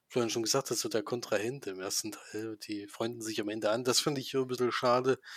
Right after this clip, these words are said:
dass man hier einfach eins zu eins dasselbe Szenario wieder reinbringt. Also es gibt wieder einen Kontrahenten, der natürlich eigentlich in seiner Welt natürlich der Beste von allen ist und ihn als Kontrahenten sieht und deswegen da ein bisschen auf dicke Hose machen muss und alles was.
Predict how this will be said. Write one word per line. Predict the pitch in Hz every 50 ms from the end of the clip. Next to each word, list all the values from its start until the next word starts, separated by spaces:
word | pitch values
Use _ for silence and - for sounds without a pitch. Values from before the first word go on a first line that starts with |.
| - - - - -
dass | - 113 101
man | 113
hier | 110 113 117 - -
einfach | 123 117 117 - - -
eins | - 123 123 131 - - -
zu | - 107
eins | 101 107 113 107 - - -
dasselbe | - - 101 - - - 110 107 113 110 110
Szenario | - - - 113 101 101 101 101 101 98
wieder | 113 123 127 101
reinbringt. | 98 104 104 104 - 113 101 104 104 113
Also | 107 107
es | 104 - -
gibt | - 123 -
wieder | - 131 - 120 104 -
einen | 110 117 117 110 - _ - - - - - -
Kontrahenten, | - 113 110 107 - 110 110 107 104 104
der | 104 98
natürlich | 98 98 - - 101 98 - - - -
eigentlich | - 107 107 104 104 - -
in | 113
seiner | 104 110 110 104 104 101
Welt | 101 101 101 101 - -
natürlich | 107 - - -
der | - 104
Beste | - - 131 123 - - -
von | 113 - 120 110
allen | 110 110 110 110 107
ist | 107 113 110 - - - -
und | - 110 98 95 _ _ _ _ _ - - - - - - - _
ihn | - 135 123 113
als | - 110 104 -
Kontrahenten | - 117 110 104 - - 101 107 131 131 123 120 -
sieht | - - 120 113 110 -
und | 104 104 107
deswegen | 104 - - - 110 104 101 98 104 101 98 98 101 101 - - -
da | - 101 101
ein | 104 104
bisschen | - 110 107 104 101 98 101 98 95 _
auf | - 113 -
dicke | - 117 107 104 110
Hose | 92 107 123 131 123 127
machen | 120 120 113 117 117
muss | 117 117 107 -
und | 113
alles | 107 107 107 104
was. | 110 104